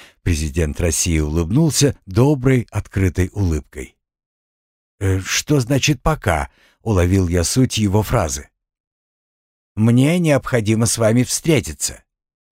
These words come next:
«Э, когда?» — заикаясь, уточнил я. «Я понимаю, что вы очень занятой человек,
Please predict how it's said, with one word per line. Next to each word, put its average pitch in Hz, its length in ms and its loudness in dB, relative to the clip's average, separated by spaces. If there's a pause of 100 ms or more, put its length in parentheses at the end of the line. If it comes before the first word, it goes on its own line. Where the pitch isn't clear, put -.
(280)
«Э, 95 360 -8 (280)
когда?» — 98 540 0 (160)
заикаясь, 113 800 0
уточнил 113 580 0
я. 104 320 0 (1300)
«Я 131 340 4
понимаю, 135 520 0
что - 200 -2
вы 117 180 2
очень 143 500 0
занятой 110 500 2
человек, 90 640 -2